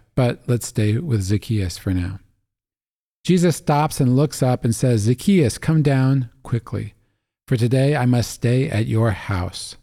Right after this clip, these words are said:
Zacchaeus does exactly what he is told. In Luke, this story comes shortly after the story of the rich young man who refused to leave his possessions for Jesus.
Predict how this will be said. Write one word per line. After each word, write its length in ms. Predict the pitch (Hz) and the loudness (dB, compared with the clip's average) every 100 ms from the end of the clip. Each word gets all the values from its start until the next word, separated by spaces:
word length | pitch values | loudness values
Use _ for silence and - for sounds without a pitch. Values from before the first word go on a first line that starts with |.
| _ _ _ _ _ 135 | _ _ _ _ _ -2
Zacchaeus 400 | 131 170 156 - | 0 2 2 2
does 300 | 135 127 147 | 0 0 -2
exactly 720 | 110 107 120 113 - 98 98 - | -2 0 0 -2 -4 -6 -4 -6
what 140 | 95 | -6
he 100 | 107 | -4
is 100 | 95 | -6
told. 420 | - 101 101 - _ _ _ _ _ _ _ _ - | -6 -8 -8 -14 _ _ _ _ _ _ _ _ 0
In 160 | 147 | 2
Luke, 340 | 214 180 165 - | 4 2 0 0
this 280 | 156 - - - | 0 0 -6 -4
story 340 | 190 180 156 | 0 2 2
comes 280 | - 147 123 | 2 0 2
shortly 360 | 165 202 165 | 0 0 2
after 220 | 147 131 123 | 0 2 0
the 80 | |
story 340 | 113 - 147 143 | 0 0 2 2
of 100 | 117 | 2
the 100 | 110 | 2
rich 240 | 139 - | 0 0
young 180 | 127 120 | 0 2
man 320 | 123 131 104 | 2 2 0
who 140 | 104 117 | 0 2
refused 480 | 110 - 151 139 | 0 0 0 0
to 80 | 120 | -2
leave 180 | 113 123 | 0 0
his 140 | 117 | -2
possessions 600 | - 104 117 123 - 101 | -2 -4 -2 -4 -4 -6
for 140 | - 98 | -6 -4
Jesus. 560 | 104 113 92 92 - | -2 -2 -4 -10 -14